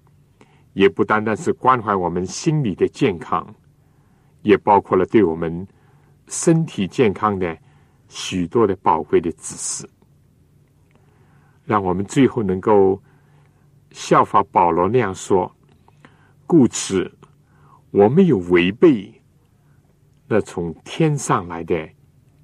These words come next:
意象。”但愿我们都能够做到这一点。好了，弟兄姐妹，我们今天关于有关健康改革的意向呢，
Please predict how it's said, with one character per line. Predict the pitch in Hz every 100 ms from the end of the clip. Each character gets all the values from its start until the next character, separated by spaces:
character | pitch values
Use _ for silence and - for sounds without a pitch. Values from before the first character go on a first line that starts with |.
| _ _ _ _ _
意 | 113 87
象。” | - - - - _ _ _ _ _ _ _ _ _ _ _ _ _ _ _ -
但 | 101
愿 | 98
我 | 90 87
们 | 92
都 | - 156
能 | 139 87
够 | 98 92 85 - _ _ _ _ _ _ _ _ _ _
做 | 123 95
到 | 78
这 | - 85
一 |
点。 | - 85 - _ _ _ _ _ _ _ _ _ _ _ _ _ _ _ _ _ _ _ _ _ _ _ _ _ _
好 | - 95
了， | 95 117
弟 | 131
兄 | 117 143
姐 | 123 101
妹， | 107 117 - _ -
我 | 107
们 | 107
今 | 151 139
天 | 151
关 | 135 139
于 | 135 101 104 113 - _ _ _ _ _ _ _
有 | 127 117 104
关 | 139 135 147
健 | - 180 127
康 | 143 151
改 | 131 85
革 | 95
的 | 101
意 | 185 160 104
向 | 135 98
呢， | 82